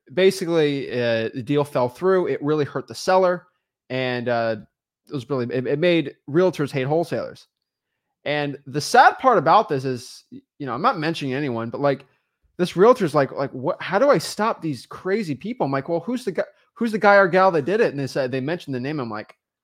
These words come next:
"Whoa." You know, <laughs> it's just kinda funny. But, like,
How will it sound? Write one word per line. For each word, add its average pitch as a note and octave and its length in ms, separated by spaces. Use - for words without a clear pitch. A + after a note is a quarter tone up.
"Whoa." B2 440
You D3 120
know, B2+ 240
<laughs> - 40
it's A#3 160
just A3+ 140
kinda G#3+ 200
funny. F#3+ 380
But, G#3 80
like, A3+ 220